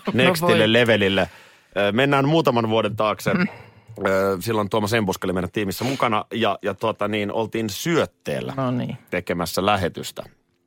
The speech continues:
Speaker 2: Ö,
Speaker 1: Nyt tää on tämmönen memory lane, jota me tässä kuljetaan.
Speaker 2: Joo, joo, mutta tää on, tää on, tota, tää on monelle kuuntelijalle ehkä tuttu tarina, mut Petra ei oo ehkä kuullut.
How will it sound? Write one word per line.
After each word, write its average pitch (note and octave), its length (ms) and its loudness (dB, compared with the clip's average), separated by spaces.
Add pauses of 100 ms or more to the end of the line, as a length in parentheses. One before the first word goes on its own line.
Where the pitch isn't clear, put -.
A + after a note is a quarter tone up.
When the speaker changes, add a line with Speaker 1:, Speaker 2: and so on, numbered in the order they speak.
(400)
Speaker 2:
Ö, F#2 240 0 (140)
Speaker 1:
Nyt G3 180 -2
tää F3 80 4
on D#3 80 4
tämmönen E3 220 2 (120)
memory F3+ 500 4
lane, D3+ 360 4
jota B2+ 180 -4
me - 100 -6
tässä B2+ 280 -6 (120)
kuljetaan. C3 600 -2
Speaker 2:
Joo, D3+ 300 4
joo, C3 220 4
mutta G#2 260 0
tää B2 120 4
on, A2+ 340 2
tää A#2+ 140 2
on, A2 60 0
tota, G#2+ 220 0
tää B2+ 120 2
on A#2+ 80 0 (260)
monelle B2 320 0
kuuntelijalle G#2 440 2
ehkä G2 140 -4
tuttu G#2+ 300 -4
tarina, F#2 280 2
mut F#2 160 -4
Petra F#2 280 0
ei E2 60 0
oo E2+ 60 0
ehkä E2+ 200 -8
kuullut. E2+ 380 -2